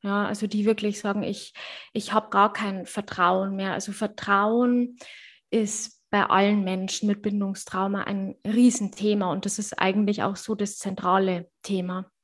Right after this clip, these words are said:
Also ich vertraue mir selbst zum einen nicht und auch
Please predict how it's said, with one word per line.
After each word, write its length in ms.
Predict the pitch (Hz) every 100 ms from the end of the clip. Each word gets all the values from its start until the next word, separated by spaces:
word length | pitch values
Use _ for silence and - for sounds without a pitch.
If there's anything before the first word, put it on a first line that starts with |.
| - - - -
Also 240 | - 202 214
ich 320 | 208 - -
vertraue 640 | - 214 208 185 196 220 214
mir 260 | 208 190
selbst 680 | - 196 226 - - - -
zum 180 | - 254
einen 360 | 214 233 247 247
nicht 300 | 254 262 -
und 200 | 220 208
auch 140 | 196